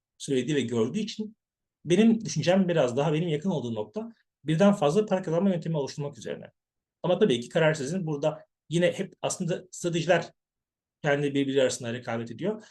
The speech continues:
Sizin stratejiniz başkaysa oradan da ilerleyebilirsiniz. Ama şunu söyleyeyim yani maaşa dayalı iş modelleri, maaşa dayalı bir hayat düzeni bence arkadaşlar çok sürdürülebilir değil. Yani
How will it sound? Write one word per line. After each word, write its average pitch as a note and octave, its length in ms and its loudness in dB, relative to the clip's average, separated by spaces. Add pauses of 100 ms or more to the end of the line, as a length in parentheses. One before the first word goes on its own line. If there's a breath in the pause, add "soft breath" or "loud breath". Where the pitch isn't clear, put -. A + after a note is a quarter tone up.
(100)
Sizin D#3+ 280 0
stratejiniz D3+ 580 -2
başkaysa E3+ 560 0
oradan D#3 320 -2
da E3+ 40 -2
ilerleyebilirsiniz. D3 880 -4 (100)
Ama E3+ 140 -2
şunu G#3 180 0
söyleyeyim E3 360 -2
yani A2+ 260 -2 (220)
maaşa C#3 420 0
dayalı D3+ 440 2 (560)
iş E3 160 -2
modelleri, B2+ 540 2
maaşa C#3 360 -4
dayalı C#3+ 260 4
bir C3 60 -6
hayat E3 400 -4
düzeni C3 340 -4 (300)
bence D3+ 200 0
arkadaşlar C#3 340 0
çok E3 180 -6
sürdürülebilir D3 560 -4
değil. A#2 220 -2
Yani B2 320 0